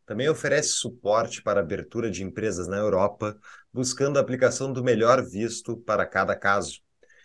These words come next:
Eles contam com uma equipe especializada de advogados credenciados na Europa e nos Estados Unidos,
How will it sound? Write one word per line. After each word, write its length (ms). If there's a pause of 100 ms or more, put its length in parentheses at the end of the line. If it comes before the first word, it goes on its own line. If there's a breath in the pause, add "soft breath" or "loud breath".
(240 soft breath)
Eles 240
contam 280
com 80
uma 120
equipe 520
especializada 1200
de 220
advogados 800
credenciados 1300
na 140
Europa 680
e 60
nos 160
Estados 260
Unidos, 500